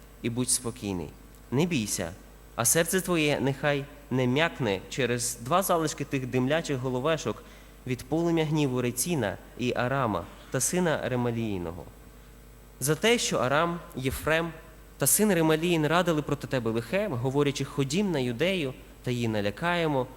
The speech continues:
і здобудемо для себе, і настановимо царем серед нього Тавеїлового сина, так сказав Господь Бог: цього не станеться і не буде. Бо голова Араму Дамаск,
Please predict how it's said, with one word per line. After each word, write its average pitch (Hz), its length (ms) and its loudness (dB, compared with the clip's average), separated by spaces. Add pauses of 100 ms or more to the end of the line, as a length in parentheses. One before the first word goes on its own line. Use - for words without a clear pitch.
(140)
і 202 80 2
здобудемо 151 600 2
для 143 140 0
себе, 139 420 0 (320)
і 165 60 2
настановимо 175 600 4
царем 151 500 0
серед 139 300 -2
нього 151 320 2 (340)
Тавеїлового 127 680 0
сина, 180 420 2 (520)
так 175 260 4
сказав 135 400 2
Господь 135 400 0
Бог: 107 300 2 (200)
цього 160 480 4 (520)
не 131 120 4
станеться 101 600 2 (420)
і 127 100 4
не 117 140 6
буде. 113 420 0 (600)
Бо 123 120 -2
голова 165 460 2
Араму 120 320 2
Дамаск, 110 460 0